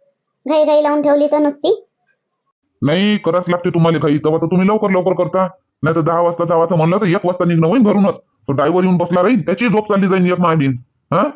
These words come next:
Speaker 2: असं करता तुम्ही, बोललं नाही का? म्हणून बोलायला लागते तुम्हाला.
Speaker 1: हो, बरोबर आहे जावई बापूचा, बोलाच लागते. तेव्हा तर घाई करता तुम्ही.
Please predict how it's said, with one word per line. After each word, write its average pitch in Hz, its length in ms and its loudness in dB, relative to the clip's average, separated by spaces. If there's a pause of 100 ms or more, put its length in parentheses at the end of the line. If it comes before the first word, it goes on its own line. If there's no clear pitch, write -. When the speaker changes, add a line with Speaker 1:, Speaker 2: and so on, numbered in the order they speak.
(480)
Speaker 2:
असं 151 160 0
करता 185 260 0
तुम्ही, 175 240 -2 (160)
बोललं 170 260 0
नाही 160 140 0
का? 156 100 -4 (220)
म्हणून 180 200 2
बोलायला 185 260 2
लागते 170 160 -2
तुम्हाला. 139 260 -2 (600)
Speaker 1:
हो, 381 240 0
बरोबर 370 280 0
आहे 370 80 2
जावई 359 220 2
बापूचा, 339 360 0
बोलाच 311 540 0
लागते. 294 340 0
तेव्हा 330 360 -2
तर 359 60 0
घाई 381 160 2
करता 349 260 0
तुम्ही. 359 440 -2